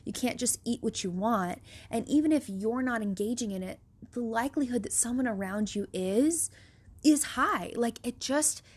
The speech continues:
is invasive and it's everywhere. And you know what?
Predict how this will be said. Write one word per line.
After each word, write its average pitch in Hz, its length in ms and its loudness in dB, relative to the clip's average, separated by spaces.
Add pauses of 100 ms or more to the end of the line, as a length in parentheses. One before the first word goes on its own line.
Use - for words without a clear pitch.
(360)
is 247 160 4
invasive 226 720 2
and 196 120 -4
it's 196 240 -6
everywhere. 240 600 2
And 208 160 -4
you 226 80 -2
know 214 200 0
what? 247 320 0